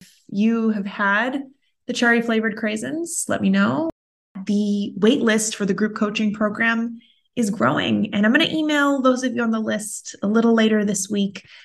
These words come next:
just to say hi and let you know that the wait list is still open, that I've received your name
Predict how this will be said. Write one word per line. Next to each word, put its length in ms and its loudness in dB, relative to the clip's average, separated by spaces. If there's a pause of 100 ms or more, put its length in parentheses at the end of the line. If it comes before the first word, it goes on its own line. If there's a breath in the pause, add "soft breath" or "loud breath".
(200 loud breath)
just 180 2
to 80 0
say 160 4
hi 360 4
and 180 4
let 160 0
you 80 2
know 380 2
that 380 -2
the 100 -2
wait 180 -2
list 360 -4
is 140 -8
still 220 -4
open, 680 2
that 120 -8
I've 160 0
received 640 0
your 300 0
name 520 -2